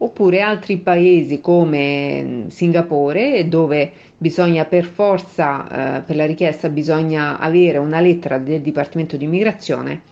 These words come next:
con la richiesta formale, altrimenti non ve lo danno. Quindi purtroppo in quel caso bi-, bisogna aspettare il Dipartimento di Immigrazione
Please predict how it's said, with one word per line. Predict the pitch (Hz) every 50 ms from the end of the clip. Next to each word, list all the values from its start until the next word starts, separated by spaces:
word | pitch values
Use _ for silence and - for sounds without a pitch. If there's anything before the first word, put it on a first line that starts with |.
| _ -
con | - 180 170 156 143
la | 156 165
richiesta | 160 160 156 - 156 151 - - 170
formale, | - - 165 151 151 139 127 127 123 123 131 139 131 - -
altrimenti | - 151 160 - - 165 147 131 127 131 135 139 - 151 143 175 -
non | - 151 156 147
ve | 135 123
lo | 127 123
danno. | 110 95 - 107 113 - 139
Quindi | - 175 170 147 135 131 131
purtroppo | - - 170 170 170 - 143 139 - 165
in | 160
quel | 160 - 160 -
caso | - 151 143 143 143
bi-, | 143 139 147 143 147 - -
bisogna | 165 160 156 175 170 165 156
aspettare | 147 151 - 170 170 - 170 156
il | 151
Dipartimento | 143 151 - 151 147 - 160 151 151 -
di | 160 160
Immigrazione | 165 170 175 175 - - 170 147 143 139 135